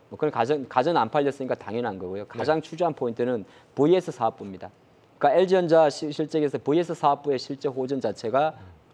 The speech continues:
Speaker 1: 지금 계속 증가하고 있거든요.
Speaker 2: 네.
Speaker 1: 그러니까 전동화 부분에서 실적 자체가, 어, 잘 나오고 한다면 오히려 오늘 약간 주춤됐던 자동차, 자동차가 아니라 배터리 관련주 중에서 일부 종목들한테도 힘이 될 수 있기 때문에
Speaker 2: 어.
Speaker 1: 모두가 삼성을 볼 때 저는 엘지를 보겠습니다.
Speaker 2: 어, 그렇게도 볼 수 있겠습니다, 진짜.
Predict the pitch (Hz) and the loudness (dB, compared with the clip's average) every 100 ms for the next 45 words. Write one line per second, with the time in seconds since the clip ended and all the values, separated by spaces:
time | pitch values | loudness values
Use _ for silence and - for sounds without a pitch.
0 | - 175 151 151 - 233 196 139 101 98 | -8 -4 -2 0 2 4 4 2 -2 -8
1 | 101 127 160 107 107 - 160 202 196 165 | -8 -10 -12 -12 -10 -4 0 2 2 0
2 | 160 156 143 135 143 131 135 127 139 135 | 0 -2 -2 -4 -2 0 -2 -4 0 0
3 | 127 - - 101 95 98 139 156 156 147 | 0 -8 -10 -8 -8 -2 2 6 6 4
4 | 147 156 151 143 160 - - - - 135 | 0 2 4 4 0 -4 -20 -10 -4 0
5 | 131 139 190 170 160 170 156 - - 165 | 2 4 4 4 4 2 0 -2 -8 -2
6 | 139 131 147 123 151 151 151 143 131 139 | -2 0 -2 0 0 2 0 -2 -4 -2
7 | 127 120 _ - 165 175 160 143 123 104 | -2 -4 _ 0 2 2 0 0 0 -2
8 | 123 156 - - - 143 160 147 143 135 | -4 -4 -10 -12 -2 0 2 2 2 2
9 | 127 120 127 120 147 147 123 120 123 123 | -2 -6 -6 -6 -6 -8 -6 -6 -6 -6
10 | 110 120 113 147 131 104 - 117 117 - | -6 -8 -8 -6 -4 -6 -8 -12 -12 -10
11 | 98 107 131 107 98 92 - - 123 170 | -8 -8 -8 -10 -12 -16 -18 -4 2 6
12 | 202 190 156 202 185 143 135 156 143 135 | 4 4 0 2 2 2 2 0 0 0
13 | 135 180 220 120 104 - 90 92 101 98 | 2 2 2 0 -6 -10 -20 -20 -18 -16
14 | - - 185 208 143 151 185 208 190 208 | -12 -6 -6 -6 -6 -8 -6 -4 -4 -4
15 | 139 95 90 104 98 90 | -6 -8 -12 -14 -14 -14